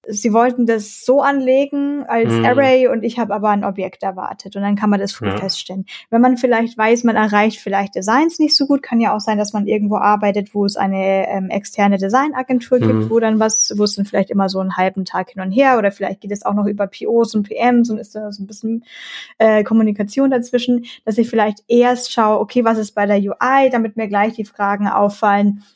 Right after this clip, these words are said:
Speaker 1: da ist ein User-Input dabei, was passiert, wenn der User-Input zu lange
Speaker 2: Mhm.
Speaker 1: wird, punkten wir da ab, machen wir einen Line-Clamp et cetera, dass ich da
Speaker 2: Mhm.
Speaker 1: gleich vorher anfange. Das kommt dann eben so ein bisschen aufs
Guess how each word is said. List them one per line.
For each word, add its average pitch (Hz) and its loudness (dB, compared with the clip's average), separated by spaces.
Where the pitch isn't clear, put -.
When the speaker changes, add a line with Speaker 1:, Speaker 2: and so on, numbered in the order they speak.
Speaker 1:
da 254 6
ist 247 0
ein 247 6
User-Input 240 2
dabei, 220 2
was 208 0
passiert, 196 -2
wenn 202 2
der 202 2
User-Input 190 -4
zu - -4
lange 196 2
Speaker 2:
Mhm. 185 -4
Speaker 1:
wird, 185 -4
punkten 208 -6
wir 196 0
da 220 2
ab, 247 -4
machen 214 -2
wir 214 0
einen 214 0
Line-Clamp 214 2
et - -10
cetera, 185 -6
dass 185 -6
ich 202 -6
da - 0
Speaker 2:
Mhm. - 0
Speaker 1:
gleich 117 0
vorher - -2
anfange. 190 -4
Das 190 0
kommt 214 0
dann 202 2
eben 202 2
so 190 -8
ein 180 -6
bisschen 180 -6
aufs - -12